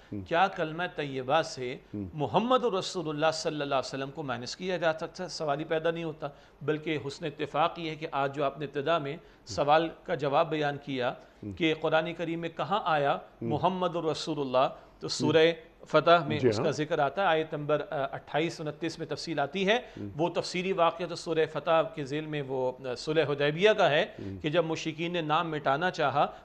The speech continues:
Speaker 2: वो तफसील अपनी जगह, अल्लाह खुद कहता है मोहम्मद रसूलुल्लाह, अरे तुम ना मानो तो ना मानो, अल्लाह
Speaker 1: हम्म।
Speaker 2: तो खुद गवाही देता है कि मोहम्मद अल्लाह के रसूल हैं सल्लल्लाहु अलैहि
Speaker 1: सल्लल्लाहु
Speaker 2: वसल्लम।
Speaker 1: अलैहि वसल्लम।
Speaker 2: अलबत्ता सवाल जो आपका अहम है वो ये है,
Speaker 1: हम्म।
Speaker 2: क्या मोहम्मद रसूलुल्लाह को माइनस किया जा सकता है?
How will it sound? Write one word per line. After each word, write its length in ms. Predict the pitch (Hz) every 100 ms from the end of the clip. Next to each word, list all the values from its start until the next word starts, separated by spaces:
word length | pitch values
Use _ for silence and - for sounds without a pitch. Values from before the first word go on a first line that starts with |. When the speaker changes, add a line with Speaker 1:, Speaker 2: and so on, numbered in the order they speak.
| -
Speaker 2:
वो 60 | 151
तफसील 380 | 143 - 180
अपनी 220 | 160 175 165
जगह, 360 | 143 147 170 - - -
अल्लाह 240 | 151 175
खुद 260 | - 220 196
कहता 300 | 208 185 190
है 60 |
मोहम्मद 440 | 175 135 170 165 160
रसूलुल्लाह, 640 | 160 151 - 160 143 143 151
अरे 420 | - - 175 185
तुम 180 | 196 180
ना 240 | 170 190
मानो 260 | 175 170 196
तो 180 | 190
ना 260 | 147 147 247
मानो, 500 | 240 202 233 262 - -
अल्लाह 260 | 160 185
Speaker 1:
हम्म। 80 | 220
Speaker 2:
तो 80 | 208
खुद 280 | - 311 320
गवाही 460 | 233 214 202 196
देता 220 | 185 190 202
है 60 |
कि 80 | 196
मोहम्मद 400 | 170 151 175 180 170
अल्लाह 260 | 151 170
के 120 | 160
रसूल 400 | 156 127 - 143
हैं 280 | 127 196 208 -
सल्लल्लाहु 600 | - - 165 151 139 123
अलैहि 100 | 117
Speaker 1:
सल्लल्लाहु 300 | 101 92 90
Speaker 2:
वसल्लम। 280 | 90 - 101
Speaker 1:
अलैहि 120 | 214
वसल्लम। 120 | 190
Speaker 2:
अलबत्ता 160 | 196 208
सवाल 360 | - 151 156 170
जो 120 | 180
आपका 220 | 165 175
अहम 300 | 156 160 180
है 60 | 156
वो 120 | 147
ये 180 | 143 120
है, 160 | 147
Speaker 1:
हम्म। 380 | 190 - - -
Speaker 2:
क्या 280 | 214 214 -
मोहम्मद 680 | 156 143 - 202 202 185 170
रसूलुल्लाह 520 | 147 - 156 147 147
को 180 | 151 180
माइनस 380 | 151 131 135 160
किया 260 | - 180 170
जा 160 | 165
सकता 320 | 165 175 -
है? 80 | 185